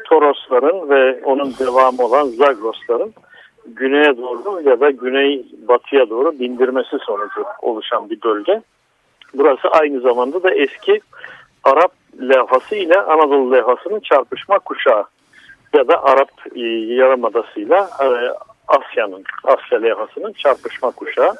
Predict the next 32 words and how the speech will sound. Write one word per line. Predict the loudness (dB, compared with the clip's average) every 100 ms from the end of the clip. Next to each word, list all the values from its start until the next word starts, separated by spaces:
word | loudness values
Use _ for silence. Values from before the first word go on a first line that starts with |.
| _ -20 -20 -20 _
O | 0 2
nedenle | 4 4 4 2
de | 2 -2
çok | -6 -6
sayıda | 0 2 2 0 -4 -4
bindirme | -6 -2 -2 2 2 2 -2 0
fayları | 2 4 4 4
var. | 2 2
Bunların | -2 0 2 0
önemli | 0 -4 -4 -4 -6
bir | -6
kısmı | -6 -10 -6 0
da | 0
gizli | 0 -4 -8 -6 -4 0
faylar. | 2 2 -2 -6 -14 _ -20 -18 -20 -10 0
Yani | 0 0
yüzeyde | -6 -4 -4 -4 -8
görülmeyen, | -2 0 0 -2 -8 -10
bizim | -12 -8 -8
kör | -8 -2 0 0
fay | 0 0 0
dediğimiz | -10 -10 -12 -14 -18
türde | -14 -10 -4 -4 -4 -20 _ -20 -20 _ _ -2
faylar, | 0 2 2 0 0 -16 -4
e, | 0 2 2 -2 -6 -10
büyük | -8 -6 0
olasılıkla | 2 2 0 -4 -6 -2 2 4
altı | 4 2 -2
nokta | -2 -2 -6
ikilik | -6 -8 -6 -4 0
depremden | 0 0 -2 -2 -6
sonra | -2 -2 -2